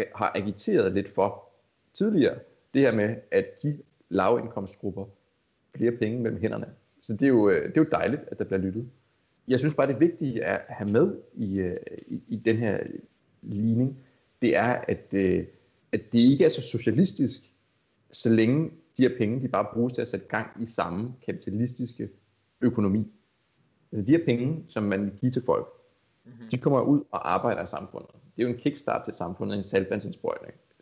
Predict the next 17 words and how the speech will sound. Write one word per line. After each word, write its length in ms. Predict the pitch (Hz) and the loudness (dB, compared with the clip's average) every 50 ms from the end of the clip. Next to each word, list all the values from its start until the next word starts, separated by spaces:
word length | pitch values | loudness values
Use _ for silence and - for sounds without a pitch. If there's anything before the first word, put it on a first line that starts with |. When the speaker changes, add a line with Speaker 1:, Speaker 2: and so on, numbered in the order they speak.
| - - - | -20 -16 -12
Speaker 1:
indsprøjtning. 440 | - - - - 85 64 - 67 - - - _ _ _ _ _ | -12 -6 0 0 0 0 0 -4 -10 -14 -16 _ _ _ _ _
Men 220 | - 98 101 - - | -4 -4 -2 -2 0
i 40 | 95 | 2
sidste 280 | 131 156 156 - 131 | 2 4 4 6 4
ende, 200 | 110 104 120 127 131 - - _ _ | 4 4 2 0 -4 -8 -18 _ _
så 200 | - - - - - | -6 -4 -2 0 4
ender 160 | 113 120 156 | 4 4 6
de 120 | 151 123 | 4 2
fleste 360 | - - 131 131 127 131 - 78 | 2 2 2 0 2 0 -2 -2
af 80 | - | -2
dem 100 | - 104 | -2 -2
jo 180 | 104 101 95 95 - _ _ _ _ _ _ _ - | -2 -2 -4 -4 -8 _ _ _ _ _ _ _ 2
i 60 | 110 | 4
lommen 300 | 104 98 90 92 104 117 | 4 4 4 4 2 0
på 100 | - 120 | -2 -2
de 140 | 98 92 92 | -2 0 0
rigeste. 360 | 95 92 95 95 - - | 0 -2 -2 -4 -8 -10